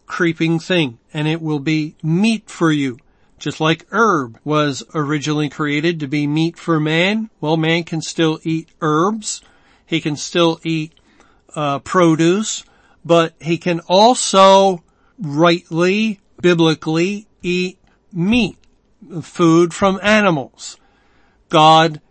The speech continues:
has made this provision th-, and given this allowance. And, and so, uh, occasionally you'll find someone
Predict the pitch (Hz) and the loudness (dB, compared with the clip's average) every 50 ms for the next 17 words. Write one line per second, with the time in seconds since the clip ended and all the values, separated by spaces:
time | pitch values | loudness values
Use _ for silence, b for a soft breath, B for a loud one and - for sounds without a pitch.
0 | _ _ _ - - 165 160 160 156 156 156 156 151 156 151 147 131 - - 151 | _ _ _ -4 0 2 2 2 2 2 0 0 0 -2 -4 -4 -6 -6 -4 -2
1 | 151 165 160 156 143 156 160 - - - 196 180 180 220 208 170 139 151 127 123 | 0 0 0 0 0 -2 -4 -4 -4 -4 -4 -2 0 0 0 0 -2 -4 -6 -6
2 | 123 151 156 160 160 147 147 147 165 - - 151 151 139 120 143 151 147 165 160 | -4 -4 -6 -6 -8 -12 -14 -16 -14 -8 -6 -4 -4 -4 -4 -4 -4 -2 0 0
3 | 156 160 160 - - 180 175 185 196 202 196 185 165 143 127 _ _ - - - | 0 -2 -2 -2 0 0 2 2 2 4 4 2 2 0 -6 _ _ -18 -18 -18
4 | - _ _ _ _ _ _ _ _ _ _ _ _ _ - - 165 160 - 156 | -18 _ _ _ _ _ _ _ _ _ _ _ _ _ -16 -16 -14 -12 -10 -8
5 | 147 147 156 165 151 147 139 127 - - 160 151 151 147 143 139 135 139 - 147 | -6 -6 -8 -8 -10 -10 -10 -8 -4 -2 -2 -2 -2 -2 -4 -6 -6 -8 -10 -12
6 | 123 - 175 170 156 151 117 139 143 147 147 143 143 139 - - 170 156 151 156 | -8 -2 -2 0 0 0 -2 -4 -6 -4 -4 -4 -6 -6 -4 -2 -2 0 0 -2
7 | 147 139 - - 147 143 143 143 147 143 139 | -4 -4 -6 -6 -6 -6 -4 -6 -6 -8 -8